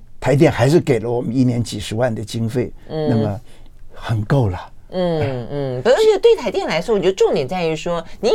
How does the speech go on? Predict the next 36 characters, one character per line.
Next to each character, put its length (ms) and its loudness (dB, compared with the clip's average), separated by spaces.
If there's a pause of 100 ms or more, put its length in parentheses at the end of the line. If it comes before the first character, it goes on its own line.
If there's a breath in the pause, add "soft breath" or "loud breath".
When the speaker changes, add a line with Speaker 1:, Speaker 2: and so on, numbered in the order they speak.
Speaker 2:
与 80 0
其 220 -4
敦 200 4
亲 160 -2
睦 220 0
邻， 220 -2
什 100 -6
么， 100 -2 (280 loud breath)
呃， 120 -4
省 300 -4
一 20 -4
点 220 -2
电 240 -2
费 300 -2
啦， 80 -4
啊， 600 -10
给 160 -2
一 40 -4
点 180 -4
什 160 -8
么， 320 -6
什 160 -12
么， 100 -8
呃， 460 -8
什 180 -14
么， 240 -8 (540 soft breath)
什 180 -10
么 80 -4
生-， 420 -10
是 180 -6
生 180 -2
活 160 0
费 160 -2
吗？ 240 -4 (240 loud breath)
还 100 -8
是 100 0